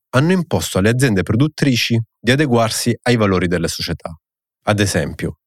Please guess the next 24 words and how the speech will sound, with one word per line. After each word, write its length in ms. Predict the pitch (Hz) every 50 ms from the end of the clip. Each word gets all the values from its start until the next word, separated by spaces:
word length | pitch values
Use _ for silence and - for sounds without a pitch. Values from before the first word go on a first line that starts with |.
| _ _
Liverpool 600 | - 123 156 143 110 101 - - - - 87 82
e 20 |
Udinese 640 | 95 104 101 104 92 87 76 76 76 85 85 85 95 - _ _ _ _ -
hanno 140 | 139 151 165
indossato 520 | 175 175 185 180 - - - 92 - -
delle 180 | 101 104 120 147
maglie 360 | 156 151 143 143 143 135 123
ricavate 520 | 117 123 117 - 143 139 135 139 131 - 120
dal 200 | 107 113 117 120
riciclo 420 | 131 147 - - 151 - - 131
di 120 | 117 110
bottigliette 680 | 95 95 101 95 - - 110 101 95 87 85 - - 87
in 100 | 82 80
plastica, 540 | - 87 80 - - - - 87 - 78 76 - _ _ _ _ _ _
così 220 | - 202 190 214
come 220 | 180 117 110 113
fatto 320 | 107 - 113 104 - - 123
anche 240 | 123 117 107 - 101
dal 160 | 95 95 92
Real 240 | 92 110 110 117 120
Madrid 340 | 139 139 139 143 143 127
e 60 | 107 95
dalla 240 | 90 90 90 85
Juve, 380 | 87 85 85 80 78 78 76 -